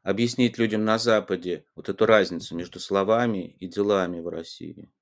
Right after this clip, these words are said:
Совершенно не важно, что эти люди говорят. Важно только то, что они делают. Для этого у меня, э, вот в прошлом году вышла книжка, которая нет по-русски. По-русски её не имеет смысла писать, всем всё понятно.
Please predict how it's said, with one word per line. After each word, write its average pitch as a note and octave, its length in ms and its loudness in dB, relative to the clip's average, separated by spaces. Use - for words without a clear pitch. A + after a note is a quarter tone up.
Совершенно A2 400 0
не G#2+ 80 2
важно, G#2+ 280 4
что G2+ 220 2
эти F#2+ 160 0
люди G2+ 240 -2
говорят. G2+ 600 2
Важно F2+ 360 -2
только G2 240 0
то, G2+ 140 2
что G2+ 200 0
они G2+ 200 -2
делают. F2 600 -4
Для G2+ 200 6
этого A#2+ 220 6
у - 20 4
меня, A2 340 2
э, F2+ 500 2
вот G2 260 -2
в - 40 -20
прошлом G2 400 2
году G2+ 360 4
вышла G2 360 4
книжка, A2+ 440 -4
которая G2+ 360 0
нет A#2 180 0
по-русски. A#2+ 420 0
По-русски A2+ 420 2
её A#2+ 80 0
не B2+ 120 0
имеет B2+ 200 -2
смысла A#2 360 -6
писать, A#2+ 520 -4
всем - 340 -8
всё A2+ 200 -8
понятно. A2 600 -4